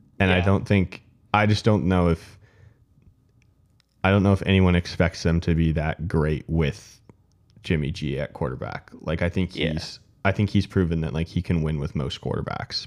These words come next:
Speaker 1: because of how much he's done with that.
Speaker 2: That's, yeah, no, I agree. I
Speaker 1: I don't know. I,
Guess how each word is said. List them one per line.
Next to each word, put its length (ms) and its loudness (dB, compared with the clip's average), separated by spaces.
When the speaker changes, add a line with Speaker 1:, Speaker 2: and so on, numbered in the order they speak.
Speaker 1:
because 320 -4
of 80 -4
how 120 -8
much 180 -6
he's 140 -8
done 200 -8
with 120 -12
that. 280 -14
Speaker 2:
That's, 520 -10
yeah, 300 -8
no, 120 -10
I 240 -10
agree. 480 -14
I 160 0
Speaker 1:
I 20 4
don't 120 4
know. 240 2
I, 160 2